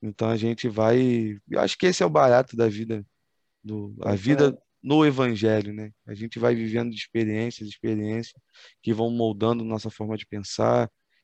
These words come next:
Speaker 1: que vão moldando o nosso jeito de ser, que vão nos colocando verdadeiramente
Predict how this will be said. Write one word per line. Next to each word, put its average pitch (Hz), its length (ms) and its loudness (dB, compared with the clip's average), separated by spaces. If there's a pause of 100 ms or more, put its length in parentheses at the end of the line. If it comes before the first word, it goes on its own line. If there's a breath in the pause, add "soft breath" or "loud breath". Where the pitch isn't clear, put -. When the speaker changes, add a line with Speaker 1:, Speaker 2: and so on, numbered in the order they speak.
(100)
Speaker 1:
que 117 100 -6
vão 120 140 -2
moldando 113 500 -2
o - 20 -6
nosso 113 300 -6
jeito 107 260 -4
de 101 100 -16
ser, 123 360 0
que 117 120 -4
vão 120 260 0
nos 127 160 -4
colocando 135 680 2
verdadeiramente 120 840 2